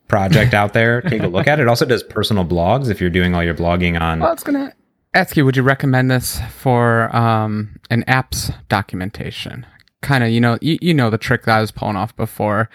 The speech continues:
Speaker 2: Y-, you were very kind to call it clever, but it was kind of a form of laziness too. Plus, I wanted an
Speaker 1: <laughs>
Speaker 2: easy way <laughs> to update that documentation, so it just made sense for the app to pull the docs off the web and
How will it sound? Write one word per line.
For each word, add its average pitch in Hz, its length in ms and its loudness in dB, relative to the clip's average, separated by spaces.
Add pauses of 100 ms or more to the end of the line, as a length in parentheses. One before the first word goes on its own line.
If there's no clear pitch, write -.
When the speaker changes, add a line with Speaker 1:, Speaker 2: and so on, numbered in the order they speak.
(220)
Speaker 2:
Y-, 147 60 -2
you 139 220 2
were 139 100 4
very 135 200 4
kind 117 260 0
to - 60 -4
call 110 200 0
it 104 100 -2
clever, 104 380 0
but 107 120 0
it 107 40 2
was 107 180 -2
kind 113 160 0
of 98 80 -4
a 98 80 -4
form 101 240 -6
of 104 80 -6
laziness 107 540 -6
too. - 260 -6
Plus, - 260 -2
I 123 40 2
wanted 110 300 2
an 101 160 -4
Speaker 1:
<laughs> - 60 -20
Speaker 2:
easy 104 240 -2
way 104 280 2
<laughs> 120 80 0
to 151 420 2
update 107 300 0
that 104 160 -2
documentation, 110 720 -2
so 113 140 -6
it 107 60 -6
just - 160 -8
made 90 160 -8
sense - 280 -10
for - 120 -12
the 90 300 -6
app 104 160 0
to - 80 -4
pull - 180 -4
the 101 80 -6
docs - 340 -6
off - 160 -8
the - 100 -6
web 101 280 -2
and - 200 -10